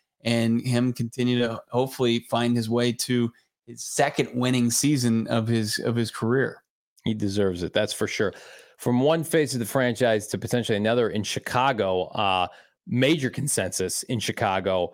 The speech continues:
Speaker 2: from, or excuse me, from Vegas was that Caleb Williams is gonna be the first overall pick. And if you've been listening to this podcast for upwards of three months, you would have known that by now.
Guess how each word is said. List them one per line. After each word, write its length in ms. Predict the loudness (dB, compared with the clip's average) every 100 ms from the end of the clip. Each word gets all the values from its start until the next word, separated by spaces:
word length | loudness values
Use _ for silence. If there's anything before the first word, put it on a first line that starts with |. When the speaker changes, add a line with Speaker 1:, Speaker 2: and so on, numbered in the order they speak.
| -10 -12
Speaker 2:
from, 520 | 0 2 2 0 -2 -4
or 40 |
excuse 280 | -2 -2 -2
me, 80 | -4
from 240 | -4 -2
Vegas 540 | 2 2 2 -4 -6 -10 _ _ _
was 240 | -2 -2 2
that 380 | 0 0 -6 -2
Caleb 280 | 0 2
Williams 240 | 0 0 -2
is 40 |
gonna 120 | -4
be 80 | -4
the 40 | -4
first 280 | -6 -4
overall 280 | -4 -4 -6
pick. 360 | -4 -6 -6 -14 _ _ -12 -8
And 200 | -6 -6
if 120 | -6
you've 80 | -4
been 120 | -2
listening 300 | -2 0 0
to 40 |
this 120 | -2 -2
podcast 560 | -2 0 -2 -2 -4
for 240 | -8 -6 -4
upwards 300 | -4 -4 -6
of 80 |
three 180 | -6 -4
months, 300 | -2 -2 -4
you 60 | -4
would 100 | -4
have 60 | 0
known 220 | 0 2
that 180 | 0 -2
by 120 | -2
now. 300 | 0 -2